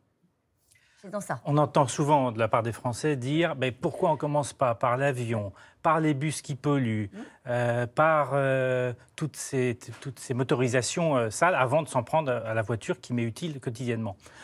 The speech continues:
Speaker 2: Alors, faut, faut quand même donner quelques chiffres. Le, l'avion, c'est entre douze et quinze pour cent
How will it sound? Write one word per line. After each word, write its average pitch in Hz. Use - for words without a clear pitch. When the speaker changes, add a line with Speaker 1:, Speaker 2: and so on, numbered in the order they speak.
Speaker 2:
Alors, 110
faut, -
faut -
quand 147
même 147
donner 127
quelques 123
chiffres. -
Le, 120
l'avion, 139
c'est 151
entre 135
douze 151
et 131
quinze 175
pour -
cent 120